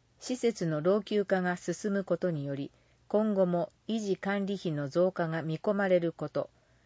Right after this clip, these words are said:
処理頭数が減少していることなどを理由に、不認定とする者二名。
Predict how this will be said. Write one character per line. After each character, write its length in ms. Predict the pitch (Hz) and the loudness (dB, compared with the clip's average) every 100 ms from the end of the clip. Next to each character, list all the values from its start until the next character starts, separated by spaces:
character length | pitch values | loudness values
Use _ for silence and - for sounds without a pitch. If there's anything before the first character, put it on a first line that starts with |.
| _ - | _ -10
処 200 | - 214 | -2 0
理 140 | 240 | 0
頭 240 | - 247 | 2 2
数 260 | 233 - 156 | 2 0 -2
が 200 | 143 - - | -2 -8 -4
減 220 | 175 220 | -2 -2
少 260 | - 208 190 | 0 0 0
し 80 | |
て 140 | - 170 | 0 0
い 100 | 160 | 0
る 100 | 156 | -2
こ 160 | - | -6
と 200 | - 135 - _ _ _ _ | -6 -8 -8 _ _ _ _
な 160 | 208 226 | 0 2
ど 220 | 202 165 | 4 4
を 100 | 143 | 2
理 160 | 147 175 | -2 -2
由 160 | 165 | -2
に、 220 | 151 151 - _ _ _ | -4 -8 -12 _ _ _
不 120 | 208 | -2
認 240 | 233 262 | 0 -2
定 240 | 254 170 156 | 2 2 2
と 120 | 147 | -4
す 140 | - | -6
る 120 | 156 151 | -4 -2
者 320 | 143 139 - | -4 -6 -6
二 180 | 175 185 | -2 0
名。 320 | 165 131 85 | 0 -2 -8